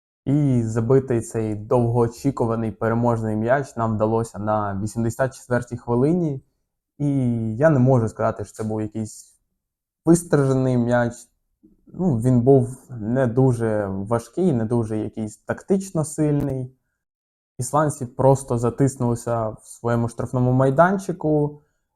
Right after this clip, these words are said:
Пішла передача на Судакова з флангу, на нього викинулися одразу два футболіста, а біля Мудрика в цей момент абсолютно нікого не було, тому Судаков спокійно скидає,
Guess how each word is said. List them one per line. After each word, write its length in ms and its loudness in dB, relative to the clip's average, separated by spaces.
Пішла 280 4
передача 560 2
на 120 0
Судакова 680 2
з 140 -6
флангу, 600 2
на 160 4
нього 280 6
викинулися 580 -2
одразу 460 -2
два 240 6
футболіста, 920 -2
а 320 6
біля 400 2
Мудрика 1040 2
в 280 -18
цей 200 -2
момент 420 0
абсолютно 600 0
нікого 420 0
не 100 0
було, 580 2
тому 260 -2
Судаков 360 -2
спокійно 420 -2
скидає, 800 2